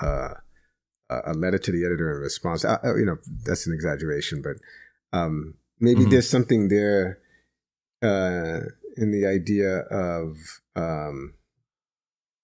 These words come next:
Speaker 1: of giving ourselves more time with things that is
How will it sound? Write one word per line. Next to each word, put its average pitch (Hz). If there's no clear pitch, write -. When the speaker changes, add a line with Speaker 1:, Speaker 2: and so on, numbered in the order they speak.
Speaker 1:
of 101
giving 117
ourselves 110
more 101
time 98
with 139
things 180
that 107
is 117